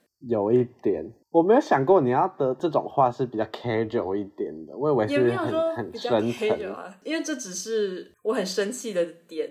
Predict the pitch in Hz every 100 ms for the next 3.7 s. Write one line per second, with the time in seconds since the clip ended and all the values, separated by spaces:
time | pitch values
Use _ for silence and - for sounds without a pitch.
0 | - - 196 226 180 160 175 185 165 147
1 | - 170 175 175 156 170 175 156 143 156
2 | 190 - _ - 151 120 120 123 101 92
3 | 95 - 101 90 101 87 92